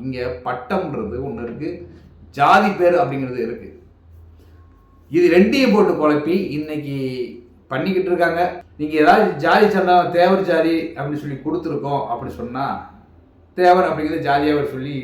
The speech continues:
எடுத்துக்கொள்ளலாம். ஆனா இது வரைக்கும் கொடுக்கறதுக்கான வாய்ப்பு கிடையாது. சரி, இன்னைக்கு வந்து ஜாதி இல்லாம நம்ம கொண்டு வர போறோம், ஏன்னா ஜாதி பிரச்சனைகள் நிறையா வருது அப்படின்னாங்க. அதே மாதிரி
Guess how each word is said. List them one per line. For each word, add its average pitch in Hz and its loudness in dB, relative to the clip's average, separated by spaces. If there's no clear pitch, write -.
எடுத்துக்கொள்ளலாம். 113 -8
ஆனா 143 0
இது 131 0
வரைக்கும் - -2
கொடுக்கறதுக்கான 143 -2
வாய்ப்பு 147 0
கிடையாது. 110 -4
சரி, 135 -2
இன்னைக்கு 143 -2
வந்து 165 0
ஜாதி 147 2
இல்லாம 147 2
நம்ம 117 -6
கொண்டு 123 -6
வர 120 -4
போறோம், 117 -4
ஏன்னா 131 -4
ஜாதி 135 -2
பிரச்சனைகள் 113 -10
நிறையா 117 -6
வருது 110 -6
அப்படின்னாங்க. 104 -6
அதே 214 2
மாதிரி 185 2